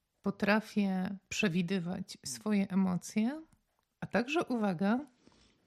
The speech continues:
potrafię podjąć decyzję o tym,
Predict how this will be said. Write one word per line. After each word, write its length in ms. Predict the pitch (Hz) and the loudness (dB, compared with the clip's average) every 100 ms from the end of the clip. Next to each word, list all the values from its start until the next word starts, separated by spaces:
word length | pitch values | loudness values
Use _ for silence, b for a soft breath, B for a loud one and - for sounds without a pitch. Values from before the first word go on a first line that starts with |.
| b b _ _ - | b b _ _ -8
potrafię 920 | 202 - 220 254 247 254 240 233 233 - _ _ _ _ _ _ _ _ _ _ _ _ - - _ _ _ | -6 0 2 2 0 0 4 4 2 -2 _ _ _ _ _ _ _ _ _ _ _ _ -20 -20 _ _ _
podjąć 460 | - 202 208 202 - | 0 6 8 8 6
decyzję 720 | 202 - 285 339 240 185 - | -2 -2 -2 0 2 2 0
o 140 | 185 | -2
tym, 420 | 180 - 190 277 | -2 -2 0 -2